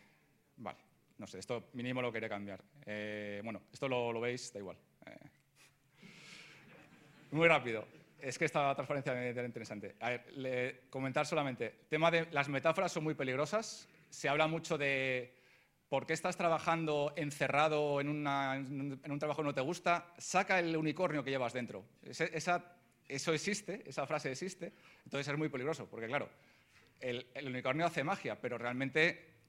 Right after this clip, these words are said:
¿para qué? ¿Qué, qué quiere? Eh, o sea, realmente lo que les interesa a las empresas es un alguien, alguien del que te puedas fiar, que es un caballo. Alguien que, como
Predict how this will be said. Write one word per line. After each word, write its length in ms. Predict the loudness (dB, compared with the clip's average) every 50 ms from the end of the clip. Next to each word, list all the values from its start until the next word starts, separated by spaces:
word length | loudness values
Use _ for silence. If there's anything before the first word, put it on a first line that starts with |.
| _ _ _ _ _ _ _ _ _ _ _ _ _ _ _ _ _ _ _ 2
¿para 180 | 4 4 6
qué? 300 | 4 4 2 0 -6 -20 -20 _ _ _
¿Qué, 380 | -2 2 4 4 4 2 0 -2
qué 200 | -2 -2 -2 0
quiere? 380 | 0 -2 -2 -2 -4 -8 -12 -18 _ -10
Eh, 240 | -6 -4 -4 -4 -4
o 60 | -2
sea, 160 | -2 -2 0
realmente 400 | 2 2 2 4 4 4 4 4
lo 100 | 4 4
que 80 | 2 0
les 100 | 0 0
interesa 280 | 0 0 0 2 2 2
a 20 |
las 80 | 2 2
empresas 460 | 0 0 0 0 0 0 -2 -6 -12 -14 _
es 260 | -4 -4 -4 -2 -4
un 340 | -2 -2 0 0 -2 -2 -4 -6 -2
alguien, 800 | 2 2 4 4 4 2 2 2 2 0 -2 -4 -8 -10 -10 -12 -12 -18 -20 -12 -8
alguien 300 | -6 -4 -2 -2 -2 0
del 160 | 0 0 -2
que 80 | -2 -2
te 100 | -2 -2
puedas 240 | 0 0 0 0 2
fiar, 380 | 2 4 4 4 2 -2 -10 -20 -20 -20 -20 _ _ -4
que 100 | -2 -2
es 80 | 0
un 100 | -2 -2
caballo. 420 | 0 2 4 4 4 2 0 -4 -10 -12 -10
Alguien 240 | -8 -6 -4 -4 -4
que, 300 | -4 -4 -4 -2 -2 -4 -4
como 160 | -6 -6